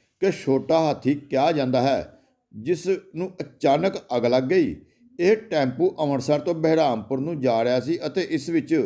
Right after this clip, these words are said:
ਕੁਝ ਸਮਾਨ ਵੀ ਲੱਦਿਆ ਹੋਇਆ ਸੀ। ਛੋਟਾ ਹਾਥੀ ਚਾਲਕ ਨੇ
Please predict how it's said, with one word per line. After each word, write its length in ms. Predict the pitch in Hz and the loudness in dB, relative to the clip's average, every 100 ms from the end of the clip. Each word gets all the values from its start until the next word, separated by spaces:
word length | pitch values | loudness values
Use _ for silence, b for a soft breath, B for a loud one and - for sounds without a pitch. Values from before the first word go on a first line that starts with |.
| 80 B B _ | -2 B B _
ਕੁਝ 180 | 180 185 | 0 0
ਸਮਾਨ 500 | 175 151 143 131 135 | -2 -4 0 2 2
ਵੀ 100 | 170 | 0
ਲੱਦਿਆ 320 | 170 139 143 | 0 0 2
ਹੋਇਆ 140 | 170 131 | 2 2
ਸੀ। 380 | 131 143 90 b b b - | 0 -2 -4 b b b -6
ਛੋਟਾ 280 | 151 147 185 | -4 -2 -2
ਹਾਥੀ 240 | 180 165 | 0 0
ਚਾਲਕ 420 | 160 160 135 135 | 2 2 2 2
ਨੇ 120 | 156 | -4